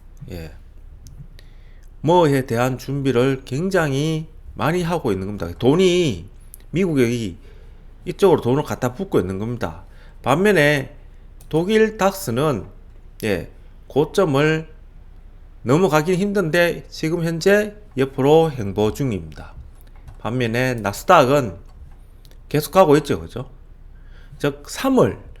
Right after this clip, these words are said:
요때의 고점을 향해서 가고 있는 겁니다. 반면에 우리나라 연결 차트를 보시면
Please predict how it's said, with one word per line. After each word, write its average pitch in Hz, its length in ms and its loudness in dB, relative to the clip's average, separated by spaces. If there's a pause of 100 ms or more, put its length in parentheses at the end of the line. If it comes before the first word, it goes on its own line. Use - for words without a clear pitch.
(280)
요때의 156 680 6
고점을 123 800 -4 (180)
향해서 120 760 -4
가고 117 540 -2
있는 110 260 -4
겁니다. 117 460 -2 (1400)
반면에 139 720 2 (380)
우리나라 127 680 4 (840)
연결 185 320 4
차트를 127 720 -2
보시면 123 720 -6